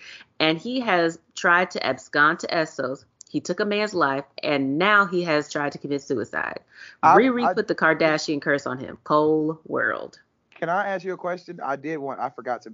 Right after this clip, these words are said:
Speaker 2: ask that question, though. Do y'all think they've only fucked that one time?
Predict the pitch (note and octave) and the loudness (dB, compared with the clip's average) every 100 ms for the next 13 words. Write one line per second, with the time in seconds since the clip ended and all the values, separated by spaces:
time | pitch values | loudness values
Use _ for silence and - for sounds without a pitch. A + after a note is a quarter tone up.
0 | F#2+ A#2 A#2 - A2 - A#2+ A2+ G2+ G2 | -12 -10 -10 -10 -14 -6 -6 -6 -12 -10
1 | F#2+ E2 _ _ _ _ - D3+ E3+ F3 | -10 -12 _ _ _ _ -2 4 6 4
2 | F3 F#3+ E3+ D3+ D3+ D3+ - D3 D3 C3+ | 2 -6 -6 -4 -4 -4 -4 -4 -4 -6
3 | C3+ C3 D3 C3+ A2 | -6 -8 -6 -6 -8